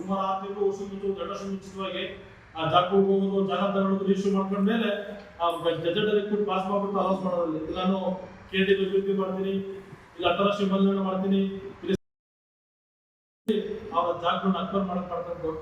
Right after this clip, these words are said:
ದಂಧೆ ಈ ರಾಜ್ಯದಲ್ಲಿ ಯಾವ್ದಾದ್ರು ಕೂಡ ಐತೆ ಅಂದ್ರೆ ಈ ತರ ಸರ್ಕಾರದ ಸ್ವಾಧೀನಪಡಿಸ್ತಕ್ಕಂಥ ರೈತರನ್ನ ಉಪಯೋಗಿಸತಕ್ಕಂಥ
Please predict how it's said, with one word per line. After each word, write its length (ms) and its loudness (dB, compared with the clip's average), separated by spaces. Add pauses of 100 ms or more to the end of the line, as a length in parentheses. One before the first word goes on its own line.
(160)
ದಂಧೆ 280 2 (420)
ಈ 40 -4 (120)
ರಾಜ್ಯದಲ್ಲಿ 380 -2
ಯಾವ್ದಾದ್ರು 320 -4
ಕೂಡ 240 -10
ಐತೆ 220 -6
ಅಂದ್ರೆ 200 -2 (400)
ಈ 60 -
ತರ 120 -2 (200)
ಸರ್ಕಾರದ 540 0
ಸ್ವಾಧೀನಪಡಿಸ್ತಕ್ಕಂಥ 760 -4 (120)
ರೈತರನ್ನ 340 -2 (120)
ಉಪಯೋಗಿಸತಕ್ಕಂಥ 800 -2